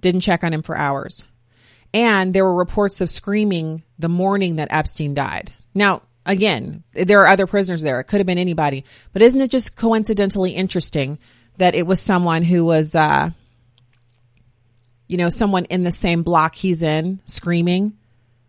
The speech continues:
Could have been anybody. Could have been Epstein. How will we know? Um,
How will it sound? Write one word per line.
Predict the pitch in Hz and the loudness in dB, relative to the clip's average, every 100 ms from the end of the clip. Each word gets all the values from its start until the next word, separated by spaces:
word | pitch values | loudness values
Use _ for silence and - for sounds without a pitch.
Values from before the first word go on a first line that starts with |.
| _ _ | _ _
Could | - 165 | 2 4
have | |
been | 202 | 4
anybody. | 254 277 202 180 196 202 - | 2 4 6 6 2 -4 -6
Could | - 147 | -2 0
have | |
been | 151 156 | 0 0
Epstein. | 151 - 131 120 143 - _ _ _ _ | -2 -6 -10 -10 -12 -20 _ _ _ _
How | - 156 | 0 2
will | 147 | 4
we | 151 | 0
know? | 147 135 127 - _ _ _ _ _ _ _ - | -2 -4 -6 -12 _ _ _ _ _ _ _ -2
Um, | 175 165 165 165 165 190 | 0 2 0 -2 -6 -12